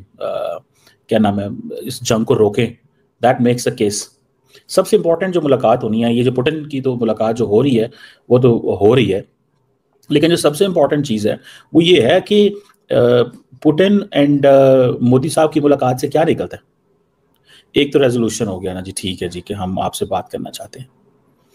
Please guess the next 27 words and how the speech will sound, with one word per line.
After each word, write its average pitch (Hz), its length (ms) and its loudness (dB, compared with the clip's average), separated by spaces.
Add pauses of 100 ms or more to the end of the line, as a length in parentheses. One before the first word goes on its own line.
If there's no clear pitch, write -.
(360)
ज़्यादातर 117 420 2
bilateral 104 460 -2
बात 92 240 -10
होगी, - 280 -16 (960)
ठीक 113 180 -4
है। 117 180 -2 (340)
और, 117 260 4
अ, 110 180 4
bilateral 113 480 2
बात 117 260 2
में 113 120 0
भी 113 120 -2
जाहिर 110 220 0
बात 107 200 0
है, 107 80 2
वो 104 300 -2
जैसे 113 220 -8
कहेंगे 107 260 0
ना 135 120 0
कि 135 120 2
एक, 113 200 0
अ, 98 1120 -4 (500)
एक, - 180 -4
एक 110 220 -4
क्या 135 200 2
एजेंडा 110 380 0
है 90 260 -8